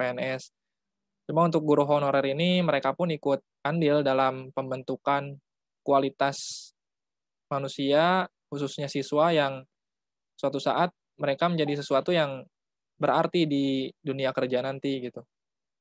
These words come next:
Nah, itu lalu untuk poin yang ini, ya poin D ini, memperoleh kesempatan untuk meningkatkan kompetensi ini,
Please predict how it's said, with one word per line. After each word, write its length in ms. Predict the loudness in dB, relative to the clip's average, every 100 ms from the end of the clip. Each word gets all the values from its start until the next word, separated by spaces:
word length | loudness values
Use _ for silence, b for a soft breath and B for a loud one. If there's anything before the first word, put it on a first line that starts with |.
| _ _ _ _ _ _ _ _ _ _ _ _
Nah, 80 | -6
itu 240 | -4 -2
lalu 400 | 0 2 0 0
untuk 560 | 0 0 2 4 4 2 _ _ _ _ _ _
poin 240 | -2 -2 -2
yang 320 | -2 -2 -4
ini, 560 | -8 -6 -4 -2 -2 -2 -8 _ _ _ _ _ _ _ _ _ _ _ _ _ _
ya 160 | -2 -2
poin 240 | 0 -2
D 160 | -2 -4
ini, 240 | -2 -2 -2 _ _ _ _ _ _ _ _
memperoleh 500 | -4 2 4 6 4
kesempatan 560 | 2 -2 0 2 2 0
untuk 160 | -2 -4
meningkatkan 720 | -6 -4 -2 0 -2 -4 -8
kompetensi 640 | -6 -4 -2 -2 -2 -4 -2
ini, 480 | 0 0 0 -2